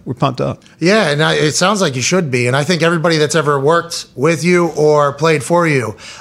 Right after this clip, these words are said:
Speaker 2: uh, is pumped for you to be around. I don't think I've ever heard somebody say, "You know, I hate Lovie Smith."
Speaker 1: <laughs>
Speaker 2: That, that, that never happens. Why do you think that is the case, and how do you go about building a culture back in Houston? 'Cause not too long ago,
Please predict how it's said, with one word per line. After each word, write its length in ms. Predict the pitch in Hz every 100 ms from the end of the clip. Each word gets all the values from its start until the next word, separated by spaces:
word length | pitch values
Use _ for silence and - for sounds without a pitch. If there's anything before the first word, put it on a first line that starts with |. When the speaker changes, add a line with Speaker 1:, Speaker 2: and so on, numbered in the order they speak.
| -
Speaker 2:
uh, 260 | 160 151 143
is 120 | 139
pumped 320 | - 165 160
for 240 | - 160 143
you 180 | 156 156
to 80 |
be 140 | 143 147
around. 260 | 135 156
I 60 | 143
don't 100 | 156
think 140 | 170
I've 100 | 147
ever 180 | 156 156
heard 140 | 156 135
somebody 300 | 160 151 139
say, 280 | 160 147 - - -
"You 80 | 240 294
know, 60 |
I 260 | 294 320 277
hate 280 | 180 220 123
Lovie 300 | 107 92 92
Smith." 360 | 110 104 143
Speaker 1:
<laughs> 60 | - 190 247 -
Speaker 2:
That, 840 | 180 135 185 202 208 196 202 135
that, 120 | 180
that 160 | 196 202
never 240 | 220 220
happens. 420 | 202 196 180 143 123
Why 180 | 170
do 60 | 233
you 60 | 214
think 180 | 226
that 140 | 214 196
is 160 | 180
the 80 | 151
case, 340 | - 151 160 175
and 80 |
how 140 | 151 202
do 60 |
you 60 | 214
go 140 | 202
about 260 | 196 180 151
building 240 | 170 165
a 40 | 147
culture 340 | 165 170 165
back 320 | 131 151 151
in 60 | 156
Houston? 360 | 170 196 202 165
'Cause 160 | 165
not 200 | 202 220
too 100 | 226
long 280 | 220 233 226
ago, 400 | 185 175 175 170